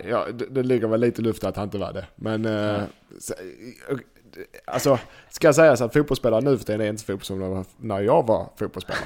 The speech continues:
Speaker 2: <laughs> Nej.
Speaker 1: Så att, eh, ja, jag vet att han är en bra kille, så jag tror inte det var, det, det kan hända den bästa, ska jag säga.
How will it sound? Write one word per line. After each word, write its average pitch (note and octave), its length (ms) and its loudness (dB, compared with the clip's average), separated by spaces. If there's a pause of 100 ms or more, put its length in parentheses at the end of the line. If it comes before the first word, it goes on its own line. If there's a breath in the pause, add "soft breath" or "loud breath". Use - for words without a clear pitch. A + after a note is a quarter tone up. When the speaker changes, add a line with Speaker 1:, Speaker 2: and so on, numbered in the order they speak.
(160)
Speaker 2:
<laughs> - 220 -12
Nej. A2 320 -6
Speaker 1:
Så B2+ 140 2
att, A#2+ 160 4
eh, C3 80 6
ja, B2 400 6
jag B2 80 4
vet B2+ 180 4
att F#2 40 -12
han G2+ 120 -2
är G2+ 40 -4
en G2+ 80 -6
bra A2 120 2
kille, G2+ 280 -2
så A2+ 100 -4
jag A2 100 0
tror A#2 140 0
inte A2+ 120 -2
det A2 100 2
var, F#2 200 -2
det, A#2 260 0
det C3 140 2
kan A2+ 160 0
hända A#2 200 0
den F2+ 120 -2
bästa, F#2 280 -6
ska - 80 -14
jag D#2 60 -14
säga. E2 180 -10